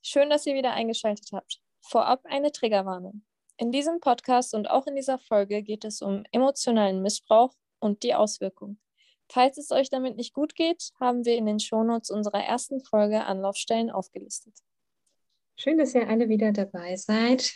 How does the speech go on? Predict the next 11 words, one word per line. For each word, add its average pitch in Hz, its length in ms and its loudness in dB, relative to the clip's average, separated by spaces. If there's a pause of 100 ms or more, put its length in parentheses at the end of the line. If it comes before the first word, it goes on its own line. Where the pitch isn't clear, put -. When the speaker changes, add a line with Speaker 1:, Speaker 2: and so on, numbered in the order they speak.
(160)
Speaker 2:
Bei 214 220 2
uns 247 320 2
sitzt - 580 -6 (540)
wieder 170 360 -4
die 202 140 0
Pia, 196 480 -2
worüber 196 380 4
wir 185 100 -4
uns 185 220 -10
riesig 202 420 0
freuen. 220 480 -4